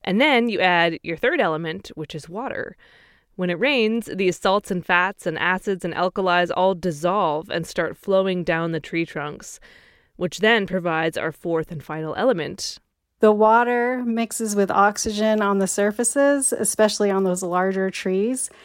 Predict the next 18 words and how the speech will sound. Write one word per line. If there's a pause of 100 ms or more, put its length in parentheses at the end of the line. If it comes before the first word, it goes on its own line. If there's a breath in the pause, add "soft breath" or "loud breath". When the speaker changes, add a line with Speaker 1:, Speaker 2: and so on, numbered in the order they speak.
(240 loud breath)
Speaker 2:
and
it
mixes
up
this
crude
soap.
It's
actually
bonding
chemically
to
create
soap. (180)
Speaker 1:
If
you
think
about